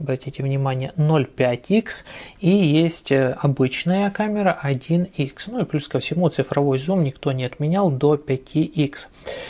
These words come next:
По поводу камеры хочу сказать, да, она, конечно же, будет хуже, нежели в iPhone, но она будет однозначно лучше, чем у большинства других или чем у всех других Android планшетов. Это хорошо,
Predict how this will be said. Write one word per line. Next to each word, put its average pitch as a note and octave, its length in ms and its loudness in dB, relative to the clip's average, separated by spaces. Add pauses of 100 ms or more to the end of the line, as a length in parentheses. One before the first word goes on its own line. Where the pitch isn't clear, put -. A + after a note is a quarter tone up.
(140)
По D3 100 0
поводу A#3 360 2
камеры C#3 420 0
хочу D#3+ 280 -4
сказать, D3+ 400 0
да, E3 180 4
она, C#3 160 0
конечно C#3+ 400 -2
же, C3+ 80 0
будет B2+ 240 -4
хуже, G#3+ 320 -4
нежели F3 400 2
в E3 80 -2
iPhone, E3+ 340 0
но C#3+ 140 2
она D#3+ 160 4
будет D3 400 2
однозначно C#3 640 -2
лучше, G3+ 640 0
чем D#3+ 280 0
у D3 40 2
большинства C#3+ 720 2
других D#3+ 540 0
или C#3+ 320 0 (360)
чем C#3+ 340 -2
у E3 180 2
всех - 500 -4
других D3 400 4
Android D#3+ 560 4 (340)
планшетов. C#3+ 640 -2 (400)
Это F3+ 260 2
хорошо, E3 640 0